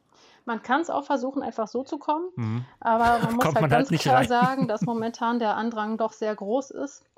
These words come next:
Speaker 2: Ja.
Speaker 1: Und es lohnt sich auf jeden Fall, Freitag, Samstag auch eine Reservierung zu tätigen, ja.
Speaker 2: Hm, okay. Nochmal zu den Gästen, die sind gut drauf, hast du gesagt. Sprudelt aus denen so das Glück heraus oder sind die nach dem ersten Cocktail, ist es dann doch wieder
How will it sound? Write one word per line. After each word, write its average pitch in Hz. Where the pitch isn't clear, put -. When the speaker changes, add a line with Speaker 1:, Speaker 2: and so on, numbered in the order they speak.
Speaker 2:
Ja. 127
Speaker 1:
Und 208
es 196
lohnt 208
sich 226
auf 208
jeden 226
Fall, 202
Freitag, 196
Samstag 196
auch -
eine 202
Reservierung 196
zu 202
tätigen, 196
ja. 185
Speaker 2:
Hm, 98
okay. 113
Nochmal 180
zu 185
den 147
Gästen, 143
die 120
sind 135
gut 147
drauf, 127
hast -
du 175
gesagt. 156
Sprudelt 170
aus 160
denen 165
so 151
das 147
Glück 135
heraus 160
oder 151
sind 147
die 147
nach 139
dem 135
ersten 131
Cocktail, 135
ist 127
es -
dann 120
doch 127
wieder 123